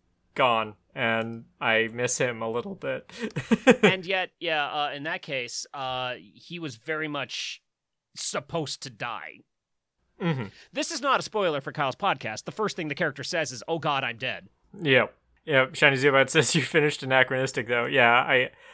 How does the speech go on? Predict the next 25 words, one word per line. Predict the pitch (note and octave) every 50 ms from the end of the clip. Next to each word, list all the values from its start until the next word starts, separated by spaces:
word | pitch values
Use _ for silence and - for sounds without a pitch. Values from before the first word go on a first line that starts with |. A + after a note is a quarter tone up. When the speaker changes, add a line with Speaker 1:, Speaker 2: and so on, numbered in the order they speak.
| - - - -
Speaker 1:
it, | D#3+ D3 D#3
it's | G#3+ F#3 D#3+
one | - F#3+
of | F3
those | D#3 D#3 -
things | E3+ D#3 C3+ C#3
I | C3
can't | - D3+ D3+ C#3+
quite | - - C#3+ C#3 D3
make | C#3+ C3+ C3 B2+ - -
those, | C3+ B2+ B2 A#2+ A#2 A2+
uh, | B2+ B2 A#2 A#2 A#2+ B2 -
that, | C#3 C3 B2+ -
that | C3+ B2+ B2 B2
joke | C3 C3 B2+ B2 -
anymore. | C3 A#2 A#2 A#2 A#2 A#2+ A#2 - _ - - - _ -
I | C#3+
can't | - - F#3 F3+
even | F3 D3+ D3
really | D#3 D#3 D#3 D#3 D3
make | D3 D3 C#3+
a | D#3 C#3+
good | C3 D3 C#3+ C3+
argument | - C#3 C3+ D#3 D#3+ C#3+ C3 B2 B2 -
for | - C3+ B2 A#2+ A#2+ A#2+ A#2+ A#2+ -